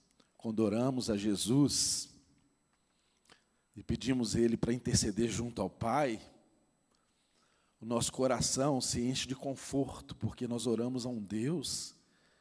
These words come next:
que sabe o que é padecer. Nós não oramos a um Deus que não conhece a situação que a gente vive.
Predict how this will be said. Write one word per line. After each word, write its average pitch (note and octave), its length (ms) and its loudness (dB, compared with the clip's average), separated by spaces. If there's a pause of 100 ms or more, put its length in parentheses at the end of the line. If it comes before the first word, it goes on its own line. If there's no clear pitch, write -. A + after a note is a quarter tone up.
(200)
que D3+ 100 -6
sabe F3+ 400 -2
o - 40 -6
que D#3+ 140 -4
é D#3+ 40 -4
padecer. E3 640 -4 (3000)
Nós A#3 220 -8
não C#4 160 -2
oramos F3 440 2
a D3+ 60 2
um C3 120 -2
Deus C#3 440 0
que C#3 160 -6
não C#3+ 120 -4
conhece B2+ 540 -4
a A2+ 40 -6
situação A#2 460 -2
que A#2 120 -10
a A#2 40 -4
gente A2+ 280 -6
vive. F#2 500 -10